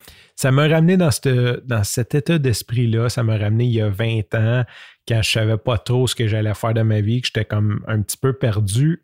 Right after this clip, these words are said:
et que dans la tête de mon frère, lui, c'était clair que aller à l'école, c'était une perte de temps pour faire de l'argent. Et il a gagné son pari. Vingt ans plus tard, je peux dire qu'il a gagné son pari parce que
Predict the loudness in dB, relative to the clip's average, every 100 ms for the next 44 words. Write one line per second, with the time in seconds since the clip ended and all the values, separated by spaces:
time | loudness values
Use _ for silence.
0 | -2 0 0 0 2 0 0 0 2 2
1 | 2 -2 -4 -4 -2 0 0 0 -4 -4
2 | -8 -8 -6 -2 -2 -2 -4 -4 -4 -2
3 | -2 -4 _ _ -2 0 2 0 -2 -2
4 | 0 -2 _ -6 -6 -2 0 0 0 -2
5 | -2 -4 -2 -4 -4 -4 -4 -2 -2 -4
6 | -4 -4 -4 -8 -20 _ _ -2 0 2
7 | 2 4 4 4 2 0 0 0 -2 -2
8 | -6 -4 0 0 0 0 0 0 -2 -2
9 | -2 0 0 0 0 0 0 -2 -2 -2
10 | -2 -4 -6 -4 -4 -4